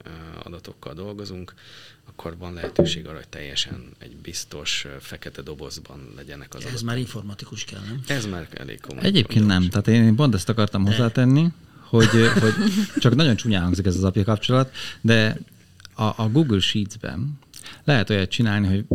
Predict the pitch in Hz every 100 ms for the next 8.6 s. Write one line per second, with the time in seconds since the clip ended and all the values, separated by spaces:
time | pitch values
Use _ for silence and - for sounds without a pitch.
0 | 85 139 107 92 87 87 90 90 85 -
1 | 104 156 156 92 98 95 101 - 95 90
2 | 90 101 127 147 139 139 143 107 98 104
3 | 123 110 127 113 98 90 - 104 107 151
4 | 127 120 113 117 123 127 139 143 - 131
5 | 127 107 87 - 85 - 87 - - -
6 | - - 120 139 156 104 95 143 139 107
7 | 107 - - - - 190 - 95 95 95
8 | 98 147 147 165 220 254